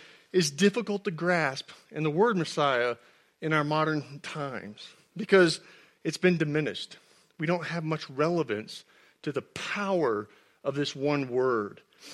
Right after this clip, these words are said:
'Cause when you think about across all mankind, all that's been accomplished by men throughout the history of man, how high we've gone, how far we've gone, how deep we've gone, how fast we've gone. You think about the titles we have accomplished in ruler and presidents and kings,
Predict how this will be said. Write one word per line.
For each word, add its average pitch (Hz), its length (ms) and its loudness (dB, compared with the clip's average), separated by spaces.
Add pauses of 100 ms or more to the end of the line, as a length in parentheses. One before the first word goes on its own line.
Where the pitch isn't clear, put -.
(360)
'Cause 190 140 4
when 240 120 2
you 233 80 4
think 285 220 4
about 220 260 8
across 175 560 4 (220)
all 196 260 6
mankind, 151 560 2
all 240 260 2
that's 302 140 0
been 254 140 -2
accomplished 202 520 -2
by 156 140 4
men 156 440 2 (340)
throughout 170 220 2
the 120 80 -4
history 170 480 -4
of 135 60 -6
man, 107 300 -8 (440)
how 127 180 -2
high 190 360 0
we've 175 240 0
gone, 170 360 0
how 117 160 -8
far 185 360 -2
we've 170 200 0
gone, 170 260 0
how 131 180 -8
deep 185 320 -2
we've 175 160 0
gone, 165 240 2
how 127 120 -2
fast 185 380 2
we've 160 180 0
gone. 151 400 0 (520)
You 175 100 0
think 214 200 2
about 190 380 6
the 160 80 2
titles 190 500 2
we 175 100 2
have 156 100 2
accomplished 175 500 -4
in 139 140 -2
ruler 180 380 4
and 120 140 -2
presidents 170 580 0
and 127 100 -8
kings, 202 680 2